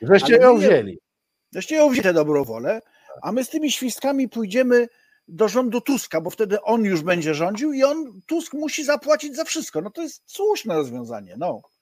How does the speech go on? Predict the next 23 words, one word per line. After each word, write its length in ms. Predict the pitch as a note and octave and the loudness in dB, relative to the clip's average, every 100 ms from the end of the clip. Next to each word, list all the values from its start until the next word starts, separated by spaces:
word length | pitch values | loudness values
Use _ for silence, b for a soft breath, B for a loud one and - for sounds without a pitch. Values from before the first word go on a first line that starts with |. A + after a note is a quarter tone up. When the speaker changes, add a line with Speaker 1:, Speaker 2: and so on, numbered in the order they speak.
| _ _ _ _ | _ _ _ _
Speaker 2:
Słuchajcie, 340 | - A3+ A3+ | -2 0 2
Speaker 1:
To 40 | G#3 | 0
jest 80 | F3 | -4
Speaker 2:
zakładamy 760 | F#3+ E4 F3 A3+ A#3+ A#3+ A#3+ _ _ | -2 0 2 2 2 0 -2 _ _
w 60 | _ | _
całej 400 | B3 C4 C4 A3+ | 4 4 4 4
Polsce 580 | A3 E3 - - G#2+ - _ _ | 4 4 -2 -12 -14 -14 _ _
ruch 460 | C3+ F#3 D4 C4 - | -2 2 2 0 -6
Speaker 1:
Tak. 120 | F#2 - _ _ | -12 -12 _ _
Speaker 2:
„Składy 1000 | - - - A#3 C#4 D4 C#4 C#4 C#4 C4+ - _ | -14 -14 -10 2 6 6 4 2 0 -2 -8 _
z 220 | A#2 A#2+ | -18 -8
dobrą 580 | C3+ A#3+ A3 A#3+ A#3 G#3 | 0 0 4 4 2 0
wolą”. 420 | D#3+ G#3+ C3 G2 - | 2 2 2 -6 -18
Dobra 520 | D3 A3 C4+ C4 C4 A#3+ | -4 0 2 2 2 4
wola, 200 | C4 C4 | 6 8
Speaker 1:
Nie, 140 | - | 8
no 180 | D#3 E3+ | 6 0
Speaker 2:
dobra 380 | B3+ A3 B3 A#3 | 0 2 2 -2
wola. 360 | G3+ C3+ G#2 _ - _ _ _ - | -6 -8 -10 _ -20 _ _ _ -20
Speaker 1:
Do, 340 | G2+ D3+ A3 D#3+ | -2 4 4 4
dobra 300 | A#3+ B3+ D3 | 0 4 4
wola 400 | D3+ C#3+ G3+ B3 | 4 2 2 0
i 300 | G#3 B3 - | -8 -10 -12